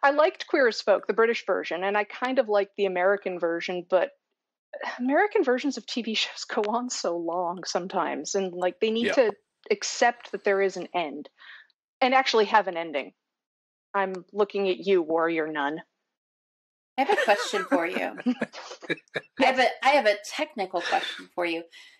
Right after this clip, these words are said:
Speaker 3: Talk to me, please, about how
Speaker 1: Okay.
Speaker 3: Sarah Lance messed up
Speaker 1: <laughs>
Speaker 3: everything.
Speaker 1: God. Sarah
Speaker 3: Sarah
Speaker 1: Lance.
Speaker 3: Lance, please
Speaker 1: Okay, so
Speaker 3: enlighten our audience. Who's Sarah Lance?
Speaker 1: Sarah Lance is a character in the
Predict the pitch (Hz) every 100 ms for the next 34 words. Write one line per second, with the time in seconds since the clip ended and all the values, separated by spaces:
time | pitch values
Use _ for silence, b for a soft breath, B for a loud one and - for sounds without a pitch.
0 | B - - - 349 - - 233 180 -
1 | - 202 - - - - 196 208 202 -
2 | 202 208 208 247 269 262 214 214 208 196
3 | - _ 180 202 - 208 190 - 190 180
4 | 180 156 - - - 185 185 180 160 151
5 | - B B B B B B B _ _
6 | _ - - 311 359 370 262 262 302 311
7 | 269 233 220 330 - - - _ _ _
8 | 262 247 240 - 220 220 180 190 196 190
9 | 190 180 180 160 202 - 233 233 247 220
10 | 214 170 180 226 - - - - - 262
11 | 330 381 226 165 180 - - - 202 190
12 | 196 - 254 262 269 - 196 175 175 B
13 | B B _ 220 202 196 190 185 _ -
14 | 208